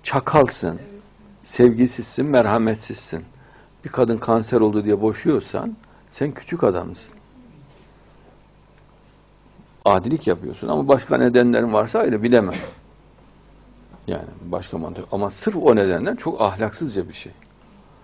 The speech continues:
Yani onu öyle sokakta bırakmak, perişan bırakmak, ölüme terk etmek dehşet verici bir şey.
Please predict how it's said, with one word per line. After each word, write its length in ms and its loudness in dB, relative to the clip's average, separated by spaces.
Yani 140 2
onu 340 2
öyle 240 2
sokakta 640 2
bırakmak, 560 2
perişan 460 0
bırakmak, 400 -2
ölüme 340 4
terk 300 -2
etmek 360 -4
dehşet 400 2
verici 340 -2
bir 40 -16
şey. 200 -16